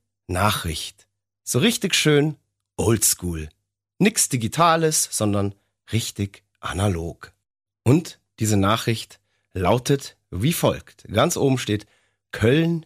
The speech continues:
im April zwanzig dreiundzwanzig. Hallo Christoph, ich steh total auf die Musik der Emil Bulls. Heute schreibe ich dir aber wegen deiner Leidenschaft für Prag. Das Bild hat mir mein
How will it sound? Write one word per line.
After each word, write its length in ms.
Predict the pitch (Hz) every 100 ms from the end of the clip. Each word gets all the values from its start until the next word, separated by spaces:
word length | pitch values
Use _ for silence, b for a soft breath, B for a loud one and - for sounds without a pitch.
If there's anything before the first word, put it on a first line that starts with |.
| _ -
im 140 | 104
April 520 | 92 - 95 101 110 - _ _ _ _ _
zwanzig 580 | - 76 80 - 101 - -
dreiundzwanzig. 720 | 87 120 127 98 82 - - _
Hallo 240 | 135 175
Christoph, 500 | - 113 - 73 - -
ich 120 | 85
steh 180 | - 113
total 420 | 110 - 120 120
auf 100 | -
die 100 | 104
Musik 440 | 101 95 95 - b b b
der 100 | 101
Emil 240 | 101 104 98
Bulls. 480 | 82 76 - - 123
Heute 220 | - -
schreibe 340 | - 104 127
ich 120 | 127
dir 180 | - -
aber 180 | 95 90
wegen 260 | 92 92 92 B _
deiner 260 | 87 85
Leidenschaft 680 | 85 85 107 135 - 143 -
für 120 | -
Prag. 420 | 151 - - - - _
Das 200 | 90 -
Bild 280 | 156 214 -
hat 140 | 127
mir 120 | 110
mein 260 | 104 90